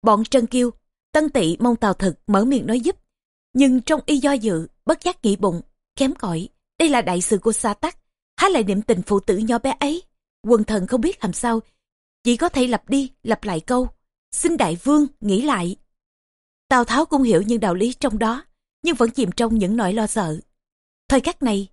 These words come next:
ông không phải quân vương một nước, cũng không còn là một vị tướng quân nữa, mà chỉ là một ông già, râu tóc bạc phơ, bệnh tật đầy mình, lại đang lo lắng tiều tụy. Người ngoài không hiểu được cách nghĩ của ông.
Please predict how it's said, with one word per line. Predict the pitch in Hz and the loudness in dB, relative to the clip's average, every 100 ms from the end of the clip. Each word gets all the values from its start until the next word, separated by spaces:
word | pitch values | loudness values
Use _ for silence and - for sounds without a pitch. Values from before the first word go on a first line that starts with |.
| _ - | _ -2
ông | 294 | -2
không | - 302 | 0 -4
phải | - 165 175 | -2 -4 -2
quân | 247 - | -4 -2
vương | 269 | -2
một | 214 - | -2 -2
nước, | 226 320 - _ _ _ _ - | -2 -2 -6 _ _ _ _ 2
cũng | 226 269 | 2 2
không | 349 277 | -4 0
còn | 226 214 - | 0 0 -4
là | 233 214 | -2 0
một | 208 - | 0 0
vị | 185 | -2
tướng | 180 302 349 | 0 -4 -2
quân | 240 196 | -2 -2
nữa, | 156 185 294 _ _ _ | -4 -6 -12 _ _ _
mà | 240 | 0
chỉ | 254 269 | 2 2
là | 311 | 0
một | 226 190 - | 0 0 -2
ông | 262 240 | -2 0
già, | 214 196 - _ | -2 -4 -12 _
râu | - 240 | -6 -4
tóc | - 359 - | -6 -6 -6
bạc | 220 - | -8 -6
phơ, | 254 269 262 _ _ | -4 -4 -6 _ _
bệnh | 214 202 | -2 0
tật | 233 - | -4 -2
đầy | 226 226 | -2 -2
mình, | 214 220 - _ _ _ - | -2 -2 -6 _ _ _ -4
lại | 240 180 | 0 0
đang | 160 254 247 | 0 0 0
lo | 247 | 0
lắng | 247 - | -2 -4
tiều | - 220 | 0 0
tụy. | - 208 156 - _ _ _ _ _ - | 0 -2 -2 -8 _ _ _ _ _ -2
Người | 240 254 | 2 4
ngoài | 233 233 214 | 4 2 0
không | - 277 | -2 2
hiểu | 226 | 4
được | 196 196 - | 4 0 -2
cách | 311 | -4
nghĩ | 233 175 | -2 -2
của | - | -2
ông. | 240 226 240 | -2 -2 -4